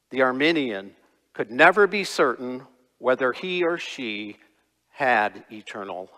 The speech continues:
life. In fact, one may have gained salvation one day, but that doesn't mean that that person will fall away the next day. In his book entitled Calvinism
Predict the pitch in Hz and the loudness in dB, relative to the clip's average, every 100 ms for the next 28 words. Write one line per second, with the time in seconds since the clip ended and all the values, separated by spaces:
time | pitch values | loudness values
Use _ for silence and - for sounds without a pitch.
0 | _ - 90 85 82 - - _ _ _ | _ -10 -10 -10 -16 -20 -20 _ _ _
1 | _ _ _ _ _ _ _ _ _ _ | _ _ _ _ _ _ _ _ _ _
2 | _ _ _ - 92 - 143 143 - 139 | _ _ _ -20 -6 4 6 6 4 4
3 | 139 135 135 123 107 131 147 175 165 139 | 4 4 2 2 0 0 0 -2 2 2
4 | 120 113 110 - 95 95 131 170 117 76 | 4 0 -2 -6 -10 -2 -2 0 -2 -4
5 | - - _ _ _ _ - - 110 104 | -10 -20 _ _ _ _ -18 -2 -2 2
6 | 131 143 156 131 139 170 139 127 151 - | 2 2 -2 -2 0 0 0 -4 -10 -14
7 | _ _ _ _ _ _ - 98 131 127 | _ _ _ _ _ _ -10 0 2 2
8 | 147 131 - 135 127 127 147 143 143 143 | -2 -4 -4 -4 -4 2 4 6 4 2
9 | 160 180 123 208 - _ _ _ _ 143 | 2 2 0 -2 -8 _ _ _ _ -2
10 | 160 180 - - 104 87 - _ _ _ | 2 0 -2 -6 -6 -6 -12 _ _ _
11 | _ _ _ _ _ _ _ _ _ _ | _ _ _ _ _ _ _ _ _ _
12 | _ - _ _ _ _ - 160 190 202 | _ -20 _ _ _ _ 2 4 4 0
13 | 156 208 208 190 202 175 156 151 - 208 | 4 4 4 2 6 6 6 4 6 6
14 | 220 202 214 202 196 185 | 6 6 4 4 2 0